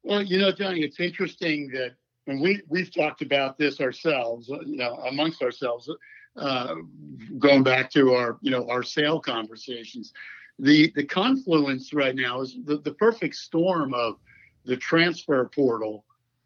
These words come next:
uh, and N I L. Uh, you know, it was never intended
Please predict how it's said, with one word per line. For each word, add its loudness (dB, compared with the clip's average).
uh, -4
and 0
N 0
I 0
L. -2
Uh, -2
you 2
know, 6
it 2
was -4
never 2
intended -2